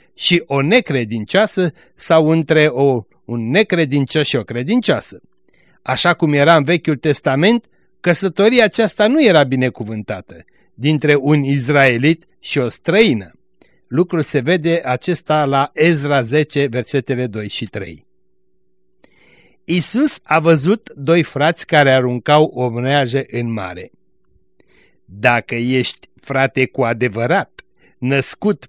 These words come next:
prin credința în Domnul Iisus, te vei uni cu un alt frate care are aceeași obârșie și împreună veți arunca mreaja Evangheliei, nu a voastră, în marea lumii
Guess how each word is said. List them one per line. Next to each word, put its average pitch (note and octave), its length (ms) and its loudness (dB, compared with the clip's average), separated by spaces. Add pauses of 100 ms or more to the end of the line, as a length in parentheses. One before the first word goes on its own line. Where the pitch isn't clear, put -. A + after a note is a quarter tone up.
prin C3+ 220 -2
credința C3 560 -2
în B2 120 -2
Domnul C3 400 0
Iisus, E3 580 -4 (520)
te C#3 140 2
vei B2+ 220 0
uni C3+ 320 0
cu - 140 -6
un B2+ 200 -2
alt A#3+ 300 4
frate A2 400 -6
care B2 380 -4
are B2+ 280 2
aceeași A#3 580 -2
obârșie D3 680 -2 (300)
și - 180 2
împreună F#3 580 4
veți C#3 260 0
arunca B2+ 480 -2
mreaja B2 460 -2
Evangheliei, F3+ 880 2 (320)
nu A#2+ 300 -2
a F#3 100 8
voastră, C#3 600 -2 (420)
în D3+ 220 2
marea F#3 360 4
lumii B2+ 480 0